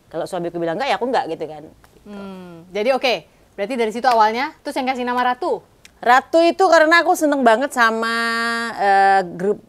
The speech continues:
Speaker 1: eh, sorry, waktu itu Sheila Majid punya album namanya Ratu. Aku
Speaker 2: Oke.
Speaker 1: dengerin lagu, album Ratu tuh gila-gilaan. Gitu, dan emang kebetulan waktu itu juga, eh, mantan suami juga senengnya Queen ya.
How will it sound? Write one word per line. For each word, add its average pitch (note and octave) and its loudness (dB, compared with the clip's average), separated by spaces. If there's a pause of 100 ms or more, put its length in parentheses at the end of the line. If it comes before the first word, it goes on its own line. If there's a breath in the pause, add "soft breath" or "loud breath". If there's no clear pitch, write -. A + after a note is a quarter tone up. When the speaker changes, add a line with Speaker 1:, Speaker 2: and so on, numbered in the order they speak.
(400)
Speaker 1:
eh, A3 2
sorry, G#3+ 0
waktu G3+ -8
itu C#4 -4
Sheila A#3 -2
Majid A3 -6
punya G#3 -4
album F#3+ -4
namanya G3 -6
Ratu. F#3+ -12
Aku - -6
Speaker 2:
Oke. G3+ 2
Speaker 1:
dengerin G#3 2
lagu, G3 -2
album F#3 -4
Ratu G3 -4
tuh A#3 -6
gila-gilaan. D#3 -6 (640 soft breath)
Gitu, - -20
dan D3+ -10
emang D#3+ -10
kebetulan F3 -8
waktu F3 -8
itu G3+ -6
juga, D#3 0
eh, D#3 -4
mantan D#3+ -8
suami E3+ -8
juga E3+ -6
senengnya E3 -10
Queen A3 -4
ya. D#3 -4